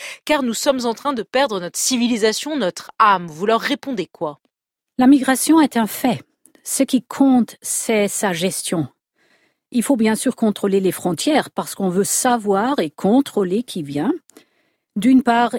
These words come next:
Speaker 2: il nous faut une procédure efficace pour ceux qui ont droit à l'asile. Et d'autre part, il faut être très clair que ceux qui n'ont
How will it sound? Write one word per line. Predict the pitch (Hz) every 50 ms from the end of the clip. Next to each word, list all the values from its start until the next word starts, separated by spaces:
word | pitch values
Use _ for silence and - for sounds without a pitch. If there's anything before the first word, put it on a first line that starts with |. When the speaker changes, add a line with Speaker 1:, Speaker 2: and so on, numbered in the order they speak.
| -
Speaker 2:
il | - 254 233 226 220
nous | 220 214
faut | - - 233 220
une | 208 196
procédure | - - 226 208 - 233 190 202 208 190 - -
efficace | - 208 - - 214 - - - 185 220 277 302 - - - -
pour | - 226 -
ceux | - - - 226 214
qui | - - 247 214
ont | 196 190 175
droit | 160 151 165 - 175 185 196 208 196 - _ _ _ _ _ _ _
à | - 196
l'asile. | 175 170 151 131 147 160 208 277 311 294 - _ _ _ _ _ _ _ _ -
Et | 220 240
d'autre | 220 220 269 294 302 - - 269
part, | 220 - - 220 226 226 240 233 226 247 -
il | 240 202
faut | - - 226 -
être | 226 214 - - 220 208 -
très | - - - - - 294 320 330 - _
clair | - - - 214 175 147 135 127 123 123 - - _
que | - 185
ceux | - - - - - 262 269 269 254 _
qui | - - 214 190
n'ont | 180 175 165